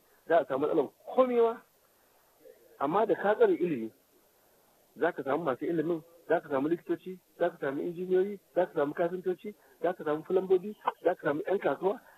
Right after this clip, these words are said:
za ka samu komai da komai. Za a samu ma'aikatu, kowane ma'aikata sai farkon ma-, ma-, ma-, ma'aikata, aiki zai inganta.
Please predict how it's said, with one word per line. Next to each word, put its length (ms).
za 100
ka 120
samu 180
komai 240
da 80
komai. 260
Za 120
a 100
samu 180
ma'aikatu, 480
kowane 220
ma'aikata 420
sai 100
farkon 320
ma-, 160
ma-, 240
ma-, 180
ma'aikata, 440
aiki 240
zai 180
inganta. 380